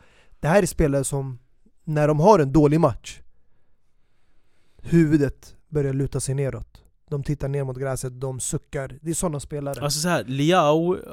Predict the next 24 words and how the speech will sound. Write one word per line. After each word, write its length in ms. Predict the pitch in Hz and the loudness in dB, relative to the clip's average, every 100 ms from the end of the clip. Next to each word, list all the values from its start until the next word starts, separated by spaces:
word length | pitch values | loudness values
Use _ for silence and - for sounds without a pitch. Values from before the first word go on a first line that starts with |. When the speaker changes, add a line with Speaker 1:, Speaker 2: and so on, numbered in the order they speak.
| - | -10
Speaker 2:
har 120 | 127 | -8
vi 120 | 123 117 | -6 -6
sett 340 | - 110 - | -6 -8 -8
mycket 280 | 107 - 92 | -12 -10 -10
av 60 | |
Milan, 440 | 92 92 95 127 - - - | -8 -10 -10 -10 -14 -18 -12
eh, 560 | 101 95 90 90 90 | -10 -10 -10 -12 -14
och 400 | - 98 - - - - | -14 -14 -16 -20 -20 -20
det 280 | 117 113 127 | -16 -8 -6
är 20 | 123 | -2
det. 240 | 139 82 - _ _ | -4 -4 -12 _ _
Han 200 | - 131 | -8 -4
är 40 | 131 | -4
ju 180 | 131 | -4
tokgiven 760 | - - 151 - 139 185 101 87 | -8 -4 -4 -2 -2 0 -2 -8
i 120 | 87 | -6
Milan 400 | 135 131 95 85 | -2 -2 -2 -8
och 140 | 104 107 | -8 -6
verkligen 680 | 110 - 113 101 104 110 110 | -6 -6 -8 -8 -10 -12 -6
gör 240 | 131 120 | -2 -2
sitt 240 | - 104 123 | -4 -10 -4
jobb, 320 | 123 98 104 | -4 -4 -6
och 140 | 107 | -8
han 220 | 104 104 | -6 -8